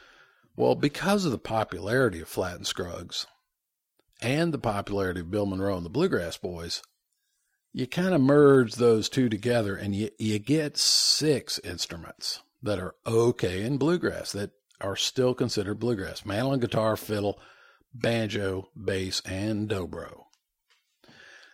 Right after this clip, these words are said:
Then comes the fringe instruments.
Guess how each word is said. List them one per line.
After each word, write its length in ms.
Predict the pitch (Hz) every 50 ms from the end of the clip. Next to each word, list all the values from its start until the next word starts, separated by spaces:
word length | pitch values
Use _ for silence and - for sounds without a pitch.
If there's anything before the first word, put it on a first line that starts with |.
| _ _
Then 460 | 95 98 107 139 170 190 202 196 180
comes 560 | - - 156 139 135 131 123 127 120 - -
the 640 | - 92 95 101 98 95 90 87 85 85 82 80 - - - _ _ _ _ _ _ _ _ _ _ _ _ _ _ _ _ _
fringe 800 | - - - - 98 95 90 90 92 90 90 98 92 - - - -
instruments. 720 | 104 - - - - - - 82 80 - - - - -